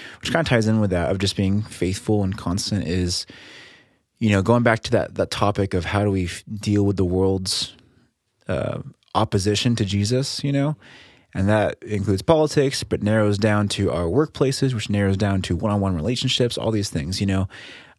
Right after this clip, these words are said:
I, I'm convicted recently, um, and I'll challenge you listeners, maybe this will convict you as well. I think a lot of these conversations we're having, or we're fighting,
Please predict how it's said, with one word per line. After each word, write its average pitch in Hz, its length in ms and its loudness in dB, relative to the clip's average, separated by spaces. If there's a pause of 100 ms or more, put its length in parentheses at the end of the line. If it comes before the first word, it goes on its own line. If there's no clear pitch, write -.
(180)
I, - 80 -2 (120)
I'm 143 300 2
convicted 98 440 0
recently, 90 560 -2 (240)
um, 92 140 -6
and 90 100 -2
I'll 104 180 4
challenge 107 460 0
you 101 340 2
listeners, 90 680 0
maybe 92 220 -2
this 95 120 -2
will 98 80 -2
convict 92 360 -4
you 92 120 0
as 90 140 -2
well. 92 340 0 (680)
I - 120 0
think 135 240 2
a 113 40 4
lot 101 200 4
of 117 80 4
these 123 140 2
conversations 117 560 2
we're 113 100 4
having, 123 520 2 (240)
or 104 140 -2
we're 92 160 2
fighting, 107 680 2